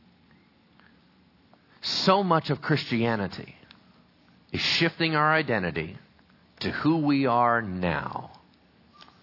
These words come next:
Would you turn with me to First Timothy chapter six, verse eleven?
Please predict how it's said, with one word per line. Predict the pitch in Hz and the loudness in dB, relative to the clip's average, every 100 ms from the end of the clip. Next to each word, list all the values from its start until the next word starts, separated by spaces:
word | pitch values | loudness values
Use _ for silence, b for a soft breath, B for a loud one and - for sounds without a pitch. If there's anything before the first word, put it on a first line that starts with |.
| b b - | b b -6
Would | 120 | -4
you | 110 | 0
turn | 165 139 | 0 0
with | 110 | -2
me | 104 | -4
to | |
First | 90 127 110 | 0 0 0
Timothy | - 127 101 | -2 -2 -4
chapter | 95 113 95 87 | -2 -2 -2 -6
six, | - - 127 - 92 | -6 -4 -4 -6 -8
verse | 95 95 - - | -2 -2 -2 -6
eleven? | 98 92 113 98 80 80 | -4 0 -2 -2 -8 -10